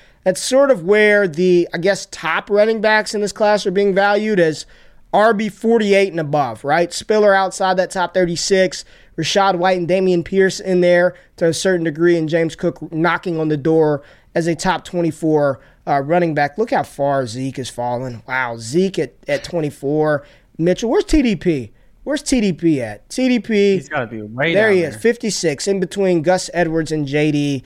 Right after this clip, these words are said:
Speaker 1: McKissick. And there goes Kyron down there. Where's Kyron? Just for shits and giggles. Dearness
Speaker 2: <laughs>
Speaker 1: Johnson and Marlon.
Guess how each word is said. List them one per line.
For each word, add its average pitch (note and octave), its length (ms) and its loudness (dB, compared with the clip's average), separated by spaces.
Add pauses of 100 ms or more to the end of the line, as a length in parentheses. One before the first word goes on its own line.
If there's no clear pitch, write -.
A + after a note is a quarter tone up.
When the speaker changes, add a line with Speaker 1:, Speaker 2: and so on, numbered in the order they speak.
(440)
Speaker 1:
McKissick. D#3+ 720 -2
And C#3+ 320 -8
there E3 80 -2
goes E3+ 180 0
Kyron F3 400 -2
down C#3+ 240 -4
there. C#3+ 200 -2
Where's C#3 200 -4
Kyron? B2 320 -6
Just B2 160 -10
for - 100 -14
shits - 300 -8
and B2+ 80 -4
giggles. B2 300 -4
Dearness E3 380 -2
Speaker 2:
<laughs> - 20 -6
Speaker 1:
Johnson C#3+ 400 -8
and B2+ 100 -10
Marlon. B2+ 300 -8